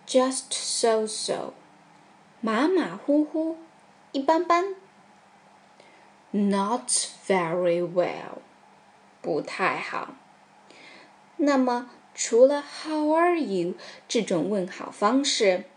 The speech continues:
还有一种，“How do you do？” 你好吗？不过，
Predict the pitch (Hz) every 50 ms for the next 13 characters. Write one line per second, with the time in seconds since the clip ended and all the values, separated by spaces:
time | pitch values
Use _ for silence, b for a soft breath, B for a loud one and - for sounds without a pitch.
0 | _ _ - - _ - - _ - - - - - - - 294 403 285 208 202
1 | 220 196 165 - - - - - - - - _ _ _ - _ _ _ - _
2 | _ - _ _ _ - - - - - - - 240 247 269 285 302 302 269 269
3 | 277 285 294 285 277 233 220 247 269 254 180 - - - 214 - - _ _ _
4 | _ _ _ - - - - - _ - - - - 254 294 392 - - - -
5 | 233 196 - - - - 175 190 254 302 294 - - - _ _ _ _ _ _
6 | _ _ - _ _ _ _ b b b b b - - 190 - - 220 214 208
7 | 196 196 -